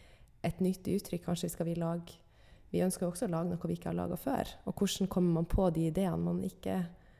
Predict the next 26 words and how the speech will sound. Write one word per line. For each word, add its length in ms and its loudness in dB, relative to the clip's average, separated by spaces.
har 220 -2
hatt? 180 -8
Altså 160 4
de, 220 4
de, 100 2
de, 140 2
de 160 0
måtene 400 0
vi, 140 0
vi 80 4
kjenner 380 6
jo 100 8
en 320 0
del 220 2
måter 260 0
å 140 0
jobbe 240 -4
på 100 -2
fordi 240 -2
at 140 -4
vi 100 -2
har 80 -2
jobbet 300 -4
sammen 260 -2
før, 320 -2
men, 160 -2